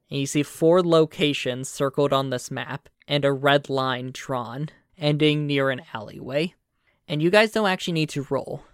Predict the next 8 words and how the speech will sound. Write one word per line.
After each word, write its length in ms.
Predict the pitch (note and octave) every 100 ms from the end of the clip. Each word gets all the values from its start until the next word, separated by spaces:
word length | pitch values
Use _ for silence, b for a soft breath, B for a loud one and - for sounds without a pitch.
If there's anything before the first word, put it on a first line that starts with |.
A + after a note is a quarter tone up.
| _ _ _
because 360 | - - D3 C#3+
as 240 | D3 D#3
both 280 | - D3+ -
of 60 | G#3
you 80 |
guys 280 | F3+ E3+ -
look, 240 | D3+ D#3 -
you 360 | C#3+ D3+ D3+